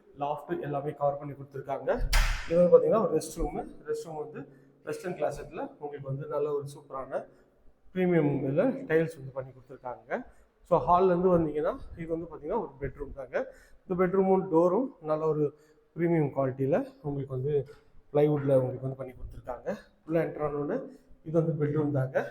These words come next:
இந்த பெட்ரூமோட சைஸ் வந்து பாத்தீங்கன்னா, ஒரு பத்துக்கு பதினொன்றுன்ற சைஸ்ல இதுலயும் ஷெல்ஃபு, லாஃப்ட் கவர் பண்ணி கொடுத்துருக்காங்க. அதுவுமே பார்க்கறதுக்கு ஒரு அல்டிமேட் குவாலிட்டி, குவாலிட்டியா இருக்குங்க. So, இந்த பெட்ரூம்லேருந்து வந்தீங்கன்னா, இது வந்து ஒரு காமன் டாய்லெட்டு. இங்க வாஷ் பேசின் வந்துருங்க.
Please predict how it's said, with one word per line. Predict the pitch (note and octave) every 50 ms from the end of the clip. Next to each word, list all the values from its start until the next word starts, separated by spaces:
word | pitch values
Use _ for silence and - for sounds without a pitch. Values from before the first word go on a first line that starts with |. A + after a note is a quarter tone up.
| - - -
இந்த | - - F#3
பெட்ரூமோட | F3 F3 E3+ E3+ F3+ F3+ F3 D#3+ E3 D#3+
சைஸ் | D#3 D#3 D#3+ -
வந்து | D#3+ D3+ D3+ D3+
பாத்தீங்கன்னா, | D3 C#3 C3+ D3 G3 A#3+ - - - - - _ _ -
ஒரு | D3 D3 C#3+
பத்துக்கு | D3 D3 - F#3+ F3 - -
பதினொன்றுன்ற | D#3+ D#3 D#3 D#3 D3+ D3+ D3 C3+ C3+
சைஸ்ல | - - - - - - A#3+ D4 - - - _ _ _ _ -
இதுலயும் | D#3+ E3 E3 E3+ E3
ஷெல்ஃபு, | E3 E3 D#3+ E3 D#3+ - - E3+ E3
லாஃப்ட் | D3 C#3+ C#3 C3+ C#3 - - D3+ -
கவர் | C3 C3 C3
பண்ணி | C3 C#3 C3+ C3
கொடுத்துருக்காங்க. | C3 C3 - - B2 - - A#2+ A#2+ B2+ D#3+ G#3 - - - - _ _ _ _ -
அதுவுமே | C#3 C#3 C#3+ D3+ D3+ D3 C#3+
பார்க்கறதுக்கு | C#3 C3+ - C3+ C3 D3+ D3
ஒரு | D3 C3
அல்டிமேட் | C3 C#3 C3+ C#3 C#3+ C#3 C#3+ C#3+ -
குவாலிட்டி, | - C#3 C3+ C3 C3 - - - - - _ _
குவாலிட்டியா | - C#3 C3 C3 B2+ C3+ C3+ C3
இருக்குங்க. | B2 B2+ - - A#2+ A#2+ C#3 F#3+ C#4 - _ _ - - - _ _
So, | _ - E3 D#3+
இந்த | E3 F3
பெட்ரூம்லேருந்து | E3+ E3+ E3 E3 E3+ F3 F3 F3 E3+ E3+
வந்தீங்கன்னா, | E3 E3 E3 D#3 E3 G#3 C4+ - - -
இது | E3 D3+ D#3
வந்து | D#3 D#3 E3+
ஒரு | F3+ D#3+ C#3+ -
காமன் | - C#3+ D3+ D#3+ D#3+ D#3
டாய்லெட்டு. | - D3 C3+ C3 C3 C3 - - G#3 C4+ - - - - - _ _
இங்க | D3+ C#3 C#3+
வாஷ் | C#3+ D3 C#3+ -
பேசின் | D3+ D3+ D3 C#3+ C#3 C3+
வந்துருங்க. | C3+ C3 A#2+ B2+ C3 C3 B2+ D3